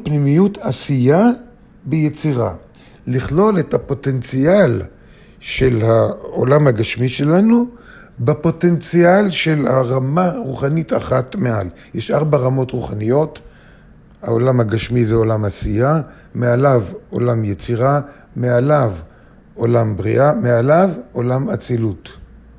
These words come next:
ומעליו האינסוף. מה שאפשר לעשות בתפילה זה להעלות את רמת המודעות של הפוטנציאל שלנו עם הפוטנציאל הרוחני.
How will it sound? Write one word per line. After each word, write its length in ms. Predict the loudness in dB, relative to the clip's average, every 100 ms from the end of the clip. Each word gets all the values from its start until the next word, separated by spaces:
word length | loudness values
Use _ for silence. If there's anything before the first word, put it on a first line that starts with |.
| -6
ומעליו 540 | -2 0 2 2 2
האינסוף. 640 | -2 -2 -4 -6 -8 -16 -20 -20 -20 -20 -20 -20 -20 -20 -20 -20 -20 -20 -20 -12 -2
מה 120 | 0
שאפשר 380 | 0 -4 0 0
לעשות 280 | 0 -2 -2
בתפילה 480 | -4 -4 -2 0
זה 140 | 2 2
להעלות 360 | 2 2 0
את 140 | -2 -4
רמת 340 | -2 0 0
המודעות 600 | 0 0 0 0 2 0 -2
של 280 | -8 -4 -2
הפוטנציאל 840 | -4 -6 -4 -4 -2 0 0 0
שלנו 520 | -2 -4 -4 -6 -6 -12 -18 -20 -20 -20 -20 -20 -20 -20 -20 -8
עם 180 | 0 2
הפוטנציאל 760 | 2 0 0 -2 0 2 2 2
הרוחני. 500 | -2 -2 -4 -4